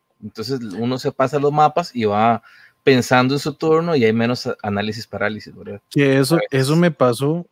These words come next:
Speaker 2: de hecho, porque cuando lo probé con Adri, que estábamos jugando por espacios, por espacio, tema de espacio en la mesa, usamos la edición de resortes, porque era
Speaker 1: Ujú.
Speaker 2: más fácil darle vuelta a la página, tener la página y el mapa a la par para ver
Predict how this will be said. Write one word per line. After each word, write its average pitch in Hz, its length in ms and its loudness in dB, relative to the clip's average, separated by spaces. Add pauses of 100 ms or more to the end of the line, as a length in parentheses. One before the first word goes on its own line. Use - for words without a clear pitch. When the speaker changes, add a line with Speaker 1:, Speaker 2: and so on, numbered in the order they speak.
Speaker 2:
de 120 380 -10
hecho, 170 260 -10 (460)
porque 160 360 -4
cuando 165 340 0
lo 165 120 -2
probé 160 200 -8
con 160 220 -10
Adri, 131 300 -8 (640)
que - 80 -18
estábamos 120 360 -4
jugando 120 400 -2
por 135 300 0
espacios, 147 880 -2 (200)
por 120 180 0
espacio, 143 420 -2
tema 117 360 -10
de 135 60 -10
espacio 139 300 -6
en 143 60 -6
la 147 60 -6
mesa, 143 300 -6 (560)
usamos 143 420 0
la 135 140 0
edición 120 300 -4
de 110 80 -2
resortes, 143 640 -4 (300)
porque 113 220 -4
era 110 80 0
Speaker 1:
Ujú. 120 100 -2
Speaker 2:
más 135 120 -4
fácil 123 380 -2 (480)
darle 107 260 0
vuelta 131 280 0
a - 20 2
la 139 140 -2
página, 135 340 -2
tener 104 240 -8
la 113 120 -2
página 131 380 -6
y 135 100 -2
el 143 100 -2
mapa 123 260 -4
a 123 40 -2
la 131 80 -4
par 107 300 -6
para 110 320 -8
ver 107 280 -6